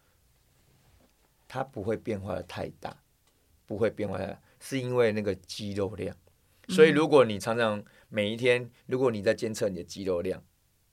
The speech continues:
Speaker 1: 那你那个肌肉量不要让它掉下来，而是维持在一个高水准，
Speaker 2: 嗯。
Speaker 1: 其实你的身材哦，很容易维持。
Speaker 2: 嗯。
Speaker 1: 很容易维持，然后体脂肪不要再让它增加就可以了。
Speaker 2: 嗯。
Speaker 1: 如果简单说是这样子，但实际上去运作，它需要一步一步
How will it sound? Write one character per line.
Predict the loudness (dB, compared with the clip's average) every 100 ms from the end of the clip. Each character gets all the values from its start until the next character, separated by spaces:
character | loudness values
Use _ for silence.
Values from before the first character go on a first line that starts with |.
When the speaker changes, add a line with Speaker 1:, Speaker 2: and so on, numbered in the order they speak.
| _ _ _ _
Speaker 1:
那 | 0 0
你 |
那 | 0
个 | -2
肌 | 2
肉 | 2
量 | 2
不 | 0 0
要 |
让 | 0
它 | -2
掉 | 0 0
下 | 0 -6
来， | -2
而 | -4
是 | -2
维 | -2 -4
持 | -2
在 | -4
一 |
个 | -4
高 | -2 0 0
水 | -4 -8
准， | -8 -16 _ _ _
Speaker 2:
嗯。 | -6
Speaker 1:
其 | -4
实 | -4
你 | -6
的 |
身 | -4 -6
材 | -4 -4
哦， | -4 -6 -10
很 | -12 -8
容 | -6
易 |
维 | -6 -6
持。 | -8 -16 -20 _ _ _ _ -6
Speaker 2:
嗯。 | -2 0 2
Speaker 1:
很 |
容 | 2 2
易 |
维 | 2
持， |
然 | 2
后 | 2
体 | 2
脂 | -2 0
肪 | 0
不 | 4
要 | 2
再 | 2
让 | -2
它 | -2
增 | -4 -6
加 | -8
就 | -8
可 | -12 -12
以 | -12
了。 | -18 -14
Speaker 2:
嗯。 | -8 -4 -2 6
Speaker 1:
如 |
果 | 6
简 | 8 4 2
单 | 4 0
说 | 0 0 0
是 | 0
这 | -2
样 | -2
子， | -4 -4
但 | 0 0
实 | -2 -6
际 | 0
上 | 0
去 | 0
运 | -4 -4
作， | -2 -2 -4 -18 -20
它 | -6 -6
需 | -4 0
要 | 2 2
一 | 0
步 | -8 -8 -8
一 |
步 | -8 -12